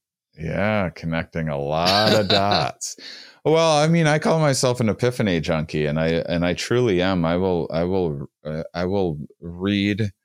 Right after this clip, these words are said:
Speaker 1: I will watch a lot of boring lectures and read a lot of boring books and things just for those moments, those aha moments when it's like, <gasps> "Oh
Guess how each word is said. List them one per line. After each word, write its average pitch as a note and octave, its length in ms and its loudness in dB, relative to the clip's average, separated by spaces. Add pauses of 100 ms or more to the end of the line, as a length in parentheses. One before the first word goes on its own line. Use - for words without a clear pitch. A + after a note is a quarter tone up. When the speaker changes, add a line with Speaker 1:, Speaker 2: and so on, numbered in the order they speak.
(540)
Speaker 1:
I F#2+ 100 2
will E2+ 240 2
watch G2+ 640 0
a E2 80 -4
lot E2 240 0
of D#2 180 -6
boring G#2 520 0
lectures F2+ 540 -2
and D#2 200 -6
read F2+ 240 0
a F2 60 0
lot F2 420 0
of F2 300 -4
boring E2+ 600 0
books - 460 -4
and E2 220 -6
things E2+ 420 -4
just B2 480 -2
for A2+ 220 -4
those G2 340 0
moments, F2 840 -2 (480)
those A2 300 0
aha B2+ 760 2
moments A2+ 720 0
when A2 80 -4
it's G2+ 140 -4
like, G#2+ 200 -4
<gasps> - 40 -8
"Oh G#3+ 920 2